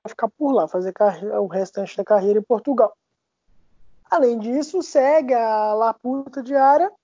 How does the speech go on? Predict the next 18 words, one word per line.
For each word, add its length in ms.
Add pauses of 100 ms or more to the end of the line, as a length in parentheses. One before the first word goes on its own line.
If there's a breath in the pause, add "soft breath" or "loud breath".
(800)
da 140
busca 360
pelo 260
camisa 400
nove. 640 (160)
Nós 340
temos 540
o 80
Marrone 760 (360)
até 380
certo 580
ponto 340
improvisado 960 (380)
como 280
centroavante 680
na 160
equipe 360
titular 580